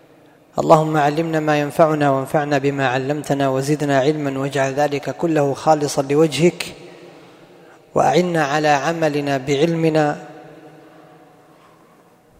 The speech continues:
هذا هو الدرس السابع والثلاثون وهو الأخير من دروس التعليق على كتاب التوحيد للشيخ محمد بن عبد الوهاب رحمه الله تعالى،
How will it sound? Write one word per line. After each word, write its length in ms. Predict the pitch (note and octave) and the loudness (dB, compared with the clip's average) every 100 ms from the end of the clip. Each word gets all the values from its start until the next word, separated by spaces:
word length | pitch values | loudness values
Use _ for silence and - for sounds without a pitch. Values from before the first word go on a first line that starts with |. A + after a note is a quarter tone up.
| _ _ _ - | _ _ _ -4
هذا 260 | - F#3 F#3+ | 0 6 6
هو 180 | F3+ | 6
الدرس 440 | D#3+ D#3+ F#3+ - F#3 F3 F3 - - - - - - - - - - - | 2 4 4 4 0 0 -2 -8 -18 -20 -20 -20 -20 -20 -20 -20 -8 -2
السابع 500 | D#3 - F#3+ E3+ D3+ | -2 6 6 6 2
والثلاثون 800 | E3 D#3+ D#3+ D#3 D3 F3 D3 B2 - | 2 2 4 2 2 -2 -2 -6 0
وهو 260 | D#3 E3 E3+ | 2 6 6
الأخير 500 | D#3+ D#3+ F#3 E3 C#3 - - - - - - - - - - | 6 4 8 6 6 -4 -16 -18 -18 -20 -20 -20 -20 -20 -8
من 120 | D3 | -6
دروس 340 | D3 D#3 E3+ D#3 | 2 4 4 2
التعليق 500 | - C#3+ C#3+ D#3+ D3 | 2 2 4 4 4
على 240 | C#3 C#3+ | 4 2
كتاب 400 | C#3 D3 D#3+ C#3+ | 0 2 4 4
التوحيد 580 | C#3 D3+ C3+ F3 D#3 C3 | 2 0 0 2 0 0
للشيخ 380 | C3+ - D#3 C#3+ | -4 0 0 0
محمد 460 | C#3 - E3 C#3+ | -6 -4 -2 2
بن 140 | C#3 C#3+ | 2 2
عبد 220 | D#3 D3+ | 0 2
الوهاب 440 | C#3+ C3+ D3+ D3+ | 0 2 2 2
رحمه 460 | C#3 D#3+ E3 D#3 C#3 | 4 0 0 0 0
الله 300 | C3+ D#3 C#3+ | 6 6 6
تعالى، 500 | B2+ C#3 C#3+ C3+ B2 | 4 6 6 6 2